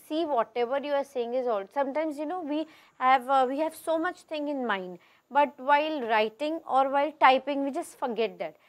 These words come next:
So just to have a, uh, reference also, we can use the speech notes. You can mail to yourself,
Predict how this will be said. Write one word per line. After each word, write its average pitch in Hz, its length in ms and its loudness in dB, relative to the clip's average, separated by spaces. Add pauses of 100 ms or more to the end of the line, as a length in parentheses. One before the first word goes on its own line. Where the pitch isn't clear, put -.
(160)
So 370 240 -4 (100)
just 285 400 0
to 370 360 -4
have 262 360 0
a, 302 400 0
uh, 214 360 2 (260)
reference 302 600 -4
also, 320 440 -2 (140)
we 254 120 -10
can 269 280 -4
use 214 240 -4
the 233 100 -4
speech 196 400 -14
notes. 180 240 -14 (300)
You 269 120 -6
can 320 300 0
mail 277 300 -2
to 359 80 -8
yourself, 359 560 0